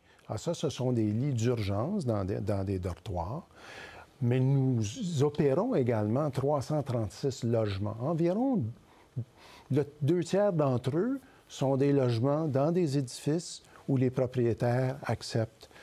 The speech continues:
euh, de loger notre clientèle. Et l'autre tiers, c'est des logements que nous avons bâtis au fil du temps et nous continuons à en bâtir. Alors, cette année, nous sommes en train d'en bâtir un autre cent.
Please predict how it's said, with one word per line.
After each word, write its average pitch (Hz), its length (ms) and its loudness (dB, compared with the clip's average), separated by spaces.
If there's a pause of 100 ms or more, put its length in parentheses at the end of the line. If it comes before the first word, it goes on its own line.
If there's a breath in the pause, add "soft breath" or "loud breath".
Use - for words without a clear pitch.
(360 loud breath)
euh, 104 320 2
de 107 120 2
loger 107 380 2
notre 110 220 0
clientèle. 113 680 -2 (480 loud breath)
Et 175 280 2
l'autre 180 500 2
tiers, 202 480 -4
c'est 143 200 -2
des 135 140 2
logements 135 440 2
que 143 80 0
nous 120 200 2
avons 113 260 0
bâtis 120 580 -2
au 180 140 0
fil 120 260 -2
du 101 120 -10
temps - 220 -4 (380 loud breath)
et 127 100 4
nous 131 140 4
continuons 208 720 2
à - 20 2
en 104 160 2
bâtir. 95 460 -2
Alors, 101 180 -2
cette 135 220 -6
année, 135 220 0
nous 190 100 -2
sommes 135 260 -2
en 113 140 0
train 123 200 -2
d'en 117 200 0
bâtir 104 460 -2
un 113 160 0
autre 123 360 0
cent. - 320 -8